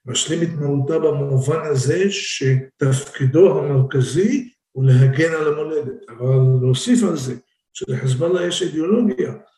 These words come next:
ונסראללה הציג את זה באחד הנאומים. הוא אמר, "אחרי הנסיגה יהיה לנו שבעה." אחרי שבעה ישנה את הפרשה של שבעת הכפרים, שבעת הכפרים השיעים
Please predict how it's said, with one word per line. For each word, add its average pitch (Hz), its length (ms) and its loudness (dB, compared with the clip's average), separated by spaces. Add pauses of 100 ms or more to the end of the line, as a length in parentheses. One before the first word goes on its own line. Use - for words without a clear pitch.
(140)
ונסראללה 170 540 2
הציג 240 320 0
את 220 140 0
זה 151 160 -4
באחד 165 340 -4
הנאומים. 196 640 4 (160)
הוא 185 240 0
אמר, 175 420 -2
"אחרי 156 580 2
הנסיגה 131 600 -2 (460)
יהיה 143 320 4
לנו 160 140 0
שבעה." 214 400 4 (680)
אחרי 147 380 4
שבעה 123 440 2 (360)
ישנה 156 480 -4
את 156 120 -6
הפרשה 147 500 -2
של 151 180 -2
שבעת 151 460 -2
הכפרים, 180 520 2 (1120)
שבעת 135 400 -4
הכפרים 156 440 2
השיעים 165 640 -2